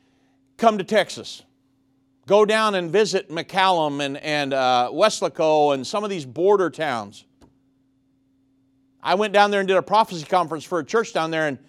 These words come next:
they were telling me how the buses and buses are just pouring,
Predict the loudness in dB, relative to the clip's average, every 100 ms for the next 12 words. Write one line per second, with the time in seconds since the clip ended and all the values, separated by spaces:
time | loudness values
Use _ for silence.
0 | _ _ _ _ 2 4 2 0 0 2
1 | 0 -4 0 2 2 0 -4 -2 4 4
2 | 4 -6 -6 -8 -8 0 0 0 -4 -6
3 | -6 -4 -8 _ -2 2 2 0 -6